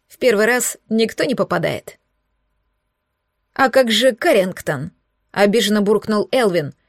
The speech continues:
«Какого черта этот засранец целых два раза дракона отбил?» Алекс рефлекторно выпрямился, гордо задрав подбородок,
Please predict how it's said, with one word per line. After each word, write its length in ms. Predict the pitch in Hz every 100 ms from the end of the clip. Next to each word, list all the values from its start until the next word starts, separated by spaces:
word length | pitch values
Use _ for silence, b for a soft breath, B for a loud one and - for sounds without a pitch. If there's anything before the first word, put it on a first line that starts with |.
| _ _ _
«Какого 380 | 339 330 381 330
черта 360 | - 349 -
этот 220 | 202 196 170
засранец 600 | 214 277 277 220 175 -
целых 320 | - 226 208
два 200 | 175 262
раза 280 | 285 208 202
дракона 460 | 220 240 311 240
отбил?» 420 | 180 165 202 143 - _ _ _ _ _ _ _ _ _ _ _ -
Алекс 480 | 247 262 233 - -
рефлекторно 720 | - 208 214 220 - 247 220 233
выпрямился, 560 | 311 240 190 175 -
гордо 320 | 190 240 226 214
задрав 400 | 220 226 233 -
подбородок, 640 | 214 202 269 294 262 -